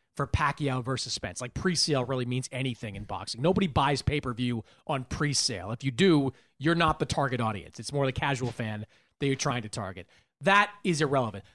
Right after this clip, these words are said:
This was Errol Spence's opportunity to not only, I was gonna say get another piece of the title, we won't get that, but to beat a legend and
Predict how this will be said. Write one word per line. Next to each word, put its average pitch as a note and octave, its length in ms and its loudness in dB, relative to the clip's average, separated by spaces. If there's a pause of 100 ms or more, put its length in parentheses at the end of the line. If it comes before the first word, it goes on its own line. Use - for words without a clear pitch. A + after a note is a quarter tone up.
This D3+ 260 4
was G#3+ 280 6
Errol A#3 240 6
Spence's F3 500 2
opportunity B2+ 760 -2 (440)
to F#3 180 4
not G3 380 4
only, C#3+ 580 4 (320)
I D3 60 -2
was - 80 -2
gonna F3 100 2
say C#3+ 140 -2
get B2 160 -2
another A2+ 160 -6
piece A2+ 160 -6
of G#2 80 -10
the - 40 -12
title, B2 200 0
we A2 80 -6
won't B2 180 -2
get F#2+ 140 -8
that, A2+ 240 -4
but B2 180 -6 (280)
to F#3 120 6
beat A3+ 400 4 (100)
a F3+ 80 4
legend D3 680 0 (420)
and D3+ 400 4